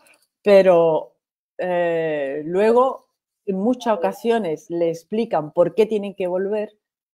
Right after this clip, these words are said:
¿eh? Y la persona finalmente vuelve al cuerpo y cuenta con mayor o menor dificultad lo que le ha pasado. Dificultad me refiero a que algunas veces se lo calla,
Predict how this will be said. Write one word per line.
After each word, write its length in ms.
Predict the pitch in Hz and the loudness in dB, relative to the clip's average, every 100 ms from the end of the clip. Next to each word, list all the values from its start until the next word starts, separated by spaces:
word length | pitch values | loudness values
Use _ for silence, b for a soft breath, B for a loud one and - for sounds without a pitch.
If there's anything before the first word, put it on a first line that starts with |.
| _ | _
¿eh? 340 | 180 190 208 - _ - | -10 -8 -10 -14 _ -4
Y 160 | 208 | 0
la 140 | 180 170 | 0 0
persona 400 | 165 190 190 196 | -4 -4 -6 -4
finalmente 680 | 190 175 170 170 175 208 | -6 -6 -6 -8 -6 -6
vuelve 480 | 180 170 180 170 175 | -2 2 2 4 0
al 180 | 165 165 | 0 -2
cuerpo 460 | 202 202 202 240 - | -2 -2 0 -2 -2
y 340 | 185 156 143 | -4 -4 -6
cuenta 680 | 135 180 180 185 196 240 247 | -6 -2 -2 -2 -4 -4 -4
con 160 | - 165 | -8 -6
mayor 300 | 151 156 165 | -6 -4 -2
o 80 | 165 | -4
menor 300 | 165 165 165 | -6 -8 -10
dificultad 800 | 170 170 160 165 160 156 185 180 _ _ _ _ _ | -12 -14 -14 -10 -10 -6 -8 -8 _ _ _ _ _
lo 240 | 175 160 | 0 0
que 100 | 156 | 0
le 120 | 147 | -4
ha 80 | 131 | -4
pasado. 500 | 139 143 131 123 131 | -4 -10 -10 -6 -6
Dificultad 580 | 147 147 147 156 151 190 | -8 -10 -10 -8 -4 -4
me 140 | 196 180 | -4 -4
refiero 580 | 170 - 185 190 220 - | -6 -4 -4 -2 -4 -4
a 120 | 180 | -6
que 80 | 170 | -4
algunas 360 | 156 160 175 165 | -6 -6 -8 -8
veces 280 | 170 170 | -8 -8
se 100 | - 156 | -4 -4
lo 120 | 156 | -2
calla, 540 | 196 214 202 185 190 | 0 2 2 0 -4